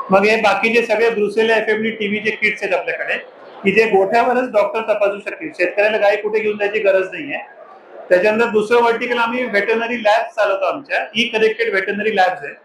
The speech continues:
तिथे शेतकऱ्यांनी कुठलेही सॅम्पल दिलं की आमचे डॉक्टर्स ते सगळं ऑनलाईन त्यांना बघून रिपोर्ट सगळ्या त्यांच्या WhatsApp-वर जातात डॉक्टरांच्याकडे.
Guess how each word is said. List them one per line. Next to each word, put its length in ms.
तिथे 380
शेतकऱ्यांनी 720
कुठलेही 300
सॅम्पल 360
दिलं 260
की 100
आमचे 340
डॉक्टर्स 420
ते 120
सगळं 360
ऑनलाईन 380
त्यांना 240
बघून 420
रिपोर्ट 300
सगळ्या 200
त्यांच्या 260
WhatsApp-वर 500
जातात 260
डॉक्टरांच्याकडे. 680